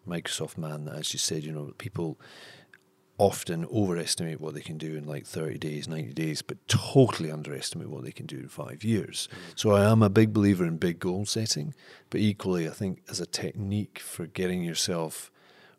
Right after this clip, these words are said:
Speaker 1: over the hump from that thing about not having enough accountability, not believing in yourself, is just getting wins, getting wins fast and quick. But back to your thing about accountability, you know, it, it,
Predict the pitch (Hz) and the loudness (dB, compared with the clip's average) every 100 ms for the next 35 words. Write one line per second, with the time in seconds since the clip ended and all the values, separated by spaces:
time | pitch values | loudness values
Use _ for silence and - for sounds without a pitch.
0 | _ - 92 92 82 95 92 87 - - | _ -6 -2 -2 -2 -2 -2 -4 -10 -12
1 | 95 85 80 87 85 - 95 90 85 82 | -8 -8 -6 -6 -6 -8 -6 -6 -6 -6
2 | 82 - 95 92 - 90 85 80 - 90 | -6 -8 -10 -8 -8 -8 -8 -8 -6 -6
3 | 76 87 87 82 87 90 - 95 90 85 | -4 -4 -2 -2 -2 -4 -2 0 0 0
4 | 80 82 - 78 76 85 - - 101 90 | -2 -4 -2 -2 -2 0 4 6 4 4
5 | 87 76 - - _ 113 113 104 98 87 | 2 2 -4 -4 _ 2 4 4 4 4
6 | 82 - _ _ - 95 90 - 80 - | 2 0 _ _ -2 2 2 0 -2 2
7 | 92 - - - - - - - - - | 2 2 -6 -20 -18 -14 -14 -14 -14 4
8 | 101 - - _ - - _ - - 104 | 4 4 -2 _ -20 -20 _ -10 0 0
9 | - 107 - 101 92 85 - 90 - 85 | 2 -2 0 0 0 -2 -2 -6 -4 4
10 | 117 135 120 - 78 135 - - - _ | 8 10 8 4 -2 -4 -6 -20 -20 _
11 | - 98 92 104 - 104 98 | 0 2 4 2 -2 0 -2